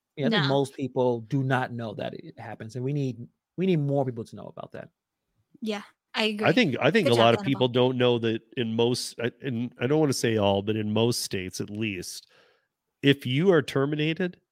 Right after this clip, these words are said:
Speaker 3: you can go to that location, get paid. You don't have to wait for the next payday. You can go get paid out and be done. If you get fired, you can go end your, sever your ties.
Speaker 1: Yeah.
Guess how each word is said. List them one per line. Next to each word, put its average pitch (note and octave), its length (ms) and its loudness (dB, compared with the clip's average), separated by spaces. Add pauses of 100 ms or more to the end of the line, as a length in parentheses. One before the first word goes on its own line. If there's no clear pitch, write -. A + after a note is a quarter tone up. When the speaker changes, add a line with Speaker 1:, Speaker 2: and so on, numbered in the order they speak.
Speaker 3:
you C3 200 -2
can F3 220 -2
go C#3+ 260 4
to D#3 300 -4
that C3 200 0
location, A2+ 720 -4
get A#2+ 260 -6
paid. B2 300 -4
You B2 100 -4
don't D3+ 100 -2
have D#3 100 -6
to C#3+ 80 -2
wait C3 220 -2
for C3+ 80 -8
the A2 60 -10
next G#2+ 240 -8
payday. F#2+ 360 -12 (600)
You A2+ 100 -8
can C3+ 80 -2
go D3 100 4
get A#2+ 200 -2
paid G#2 420 -2 (100)
out G2 280 -8 (120)
and G2+ 180 -8
be G2+ 120 -8
done. F2+ 340 -12 (260)
If A2 140 -12
you B2+ 80 -6
get D#3 200 2
fired, A2 580 0
you A2+ 160 -12
can A2+ 280 -8
go A2 340 2 (140)
end A2+ 540 0
your, A2+ 260 -4
sever A#2 320 0
your G#2+ 160 -2
ties. F#2+ 580 -8 (680)
Speaker 1:
Yeah. C3+ 140 -10